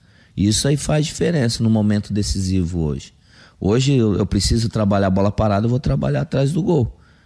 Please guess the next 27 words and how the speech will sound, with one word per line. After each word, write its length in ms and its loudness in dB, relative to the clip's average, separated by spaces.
Era 240 0
pro-, 200 -2
programado 560 2
pra 120 0
poder 360 2
ir 60 2
pro 120 -2
sintético, 540 -2
nós 140 -2
vamos 180 -2
trabalhar 320 0
atrás 260 -2
do 80 0
gol, 140 0
porque 140 -8
nós 120 -2
precisamos 480 -4
trabalhar. 520 -2
E 260 2
dentro 320 0
de 60 0
todas 260 -2
essas 160 0
dificuldades, 720 0
a 20 2
gente 240 0
vem 480 2